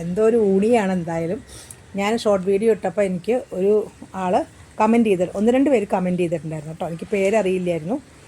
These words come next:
അപ്പോൾ ആ കമൻറ്റ് ചെയ്തവർക്ക് വളരെയധികം സ്നേഹം, നന്ദി ഒക്കെ അറിയിക്കുകയാണ് കേട്ടോ. നമ്മൾ ചെ-, മിക്കതിൻ്റെ പേര് നമുക്ക് അറിയാൻ പറ്റില്ല. കുറേ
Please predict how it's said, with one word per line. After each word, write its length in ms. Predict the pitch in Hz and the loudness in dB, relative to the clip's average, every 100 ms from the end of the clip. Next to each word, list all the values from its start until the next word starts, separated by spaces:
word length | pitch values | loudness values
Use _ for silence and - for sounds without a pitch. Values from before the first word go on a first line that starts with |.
| - - - | -20 -20 -20
അപ്പോൾ 180 | - 233 233 | -2 0 0
ആ 20 | 202 220 | -2 -2
കമൻറ്റ് 300 | 208 190 196 214 | -2 -2 -2 0
ചെയ്തവർക്ക് 420 | 185 180 175 294 320 - | 0 0 -2 -6 -6 -6
വളരെയധികം 560 | 180 180 202 190 170 269 302 - - - - - - - - | -2 0 0 0 0 -4 -6 -16 -20 -20 -20 -20 -20 -20 -6
സ്നേഹം, 480 | 202 202 196 226 370 294 - 185 | -2 0 0 0 -2 -6 -10 -6
നന്ദി 340 | 185 196 254 - 202 | -2 2 2 0 -4
ഒക്കെ 140 | 202 | -2
അറിയിക്കുകയാണ് 460 | 180 165 151 151 139 | -2 -4 -8 -12 -10
കേട്ടോ. 180 | 170 196 - - - - - - - - | -4 -4 -4 -20 -20 -20 -20 -20 -18 -6
നമ്മൾ 140 | 208 226 | -2 2
ചെ-, 120 | 233 214 | 2 2
മിക്കതിൻ്റെ 340 | 214 233 240 254 | 0 0 2 2
പേര് 200 | 233 214 240 | 2 4 2
നമുക്ക് 220 | 226 196 233 | 0 0 0
അറിയാൻ 240 | 196 190 202 | 2 0 0
പറ്റില്ല. 260 | 190 175 165 - | -2 -4 -10 -8
കുറേ 180 | 190 190 | -4 -2